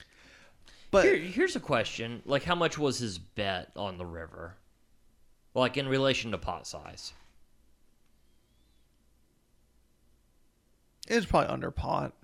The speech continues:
Speaker 2: Okay.
Speaker 1: It was, like, fifty-five dollars, sixty dollars.
Speaker 2: Okay. That's, uh, uh, that's what I was,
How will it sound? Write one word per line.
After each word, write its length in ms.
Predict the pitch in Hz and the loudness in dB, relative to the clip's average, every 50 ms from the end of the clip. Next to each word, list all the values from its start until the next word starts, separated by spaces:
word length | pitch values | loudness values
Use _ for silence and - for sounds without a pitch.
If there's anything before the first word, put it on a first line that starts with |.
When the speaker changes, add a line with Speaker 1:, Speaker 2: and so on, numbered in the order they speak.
| - - _ _ _ _ - _ _ _ _ - | -20 -20 _ _ _ _ -20 _ _ _ _ -12
Speaker 2:
Okay. 300 | 92 98 - - - 82 | -12 -12 -12 -10 -10 -6
Speaker 1:
It 60 | - | -4
was, 100 | 190 185 | -2 0
like, 160 | 165 147 - - | 0 0 -2 -2
fifty-five 500 | - 139 - - - - 135 131 127 127 | -4 -6 -6 -6 -6 -4 -2 -2 -2 -4
dollars, 680 | 127 123 127 127 - 139 143 139 131 - - - - - - _ | -4 -4 -4 -4 -4 -4 -6 -6 -8 -10 -12 -14 -16 -20 -20 _
sixty 440 | - - - - 135 - - - - | -18 -14 -12 -10 -10 -10 -10 -12 -10
dollars. 460 | 160 - - 143 135 131 131 - - _ _ _ _ _ _ _ _ _ _ _ _ _ _ _ _ _ _ _ - | -10 -10 -8 -10 -10 -12 -14 -16 -20 _ _ _ _ _ _ _ _ _ _ _ _ _ _ _ _ _ _ _ -6
Speaker 2:
Okay. 360 | - 120 110 - 98 87 87 87 - - | -4 -4 -4 -4 -6 -6 -6 -8 -12 -12
That's, 260 | - 98 110 101 - - | -8 -8 -6 -6 -6 -8
uh, 240 | 95 92 92 92 87 82 - - | -8 -8 -8 -10 -12 -14 -10 -6
uh, 260 | - 107 104 104 107 | -4 -2 0 0 0
that's 140 | 107 - - | -2 -2 -4
what 100 | 104 98 | -4 -4
I 20 | |
was, 260 | 92 87 - - - | -6 -8 -12 -16 -20